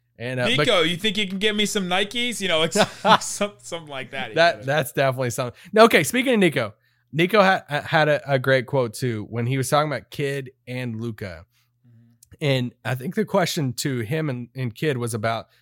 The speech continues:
Speaker 1: like, what's the next step for Luka, basically? Like, how can he prove? Nico said, "It's tough to nitpick an all N B A player. The best thing you can do is surround him with a Hall of Fame coach who played the same position and let them vibe off each other." I know, I think we might have talked about this earlier, but,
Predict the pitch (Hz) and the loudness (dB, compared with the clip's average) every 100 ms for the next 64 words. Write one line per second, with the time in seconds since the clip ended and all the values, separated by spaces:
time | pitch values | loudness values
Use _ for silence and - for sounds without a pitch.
0 | - 110 113 143 - 135 120 113 - 113 | -12 -10 -2 -2 -2 -4 -4 -4 -6 -6
1 | 107 - 131 127 123 120 123 131 131 120 | -6 -6 -6 -6 -6 -6 -6 -6 -8 -8
2 | 101 101 120 117 117 104 - 127 110 - | -6 -6 -8 -8 -10 -14 -12 -12 -12 -16
3 | _ _ 123 151 160 131 135 117 _ _ | _ _ -2 0 0 0 -2 -4 _ _
4 | 127 127 - 196 196 - 147 127 156 143 | -12 -10 -2 0 0 -2 -6 -2 -4 -4
5 | 139 123 117 120 127 123 117 107 - 113 | -6 -4 -4 -2 -2 -4 -4 -6 -8 -8
6 | 104 95 - _ _ 120 107 147 165 - | -8 -12 -16 _ _ -14 -2 0 0 -2
7 | 180 170 170 139 131 131 113 - 113 120 | -2 -2 -4 -4 -4 -4 -4 -6 -4 -4
8 | 127 131 131 117 107 92 - 135 143 135 | -4 -6 -6 -6 -8 -10 -2 0 0 -2
9 | 135 123 120 - 113 95 - - 107 120 | -6 -8 -10 -8 -8 -8 -14 -14 -12 -10
10 | 113 110 - 113 104 104 104 98 - 95 | -10 -10 -10 -10 -10 -12 -10 -12 -12 -14
11 | - 101 104 107 113 104 95 92 90 85 | -14 -14 -12 -12 -12 -12 -10 -10 -10 -14
12 | - 87 80 78 82 139 156 113 139 - | -18 -20 -18 -16 -8 -4 -4 -4 -10 -10
13 | 131 131 107 104 98 101 95 104 92 82 | -8 -8 -8 -12 -14 -16 -20 -18 -18 -18
14 | 85 92 71 | -18 -20 -20